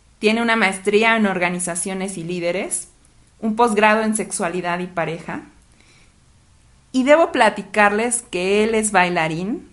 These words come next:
Durante muchos años estuvo en compañías de danza, de donde me platicaba que aprendió muchísimo de la parte,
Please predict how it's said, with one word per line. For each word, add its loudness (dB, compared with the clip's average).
Durante 2
muchos -2
años -4
estuvo -4
en -4
compañías -4
de -4
danza, -4
de 2
donde 4
me 4
platicaba 2
que 0
aprendió -2
muchísimo -2
de -2
la -4
parte, -2